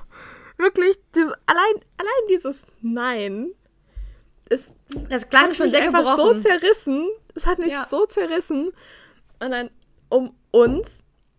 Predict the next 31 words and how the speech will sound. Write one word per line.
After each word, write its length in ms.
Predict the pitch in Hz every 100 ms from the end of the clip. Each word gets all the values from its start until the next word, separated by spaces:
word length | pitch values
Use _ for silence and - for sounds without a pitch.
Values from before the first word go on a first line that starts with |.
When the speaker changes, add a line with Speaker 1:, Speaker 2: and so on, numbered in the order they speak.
| _ _
Speaker 1:
„Ich 280 | - 339 339
will 180 | 320 349
dich 240 | 311 330
nicht 300 | 320 302 -
auch 240 | - 262 254
noch 160 | 302 -
als 280 | 254 262 -
Streifenpartner 1040 | - - 302 294 - 233 - 220 220 226
verlieren.“ 560 | 247 277 247 233 233 285 427 _ _ _ _ _ _ _ _ _ - 262 190 - - - _ - - -
Und, 180 | - -
oh, 760 | 330 311 - - - - - 339
wirklich, 460 | 311 330 269 233 -
Speaker 2:
Das 40 |
war, 240 | 277 277 403
Speaker 1:
also, 120 | - -
Speaker 2:
das 200 | 247 -
war 160 | 285
hart. 360 | 247 190 180 - _ _ _ _
Speaker 1:
das 160 | 349 -
war 400 | 339 330 285 247
so 220 | 285 392 -
hart. 360 | 330 320 -
Und 220 | - 311 - - - - -
auch 160 | 302
dieses 380 | 302 285 269 277
so, 120 | 226 - _ -
„nicht 280 | 320 330 -
auch 300 | 247 339 -
noch 160 | 359 -
als 320 | - 311 -
Streifenpartner“. 1120 | - 269 285 311 262 240 202 208 220 214 220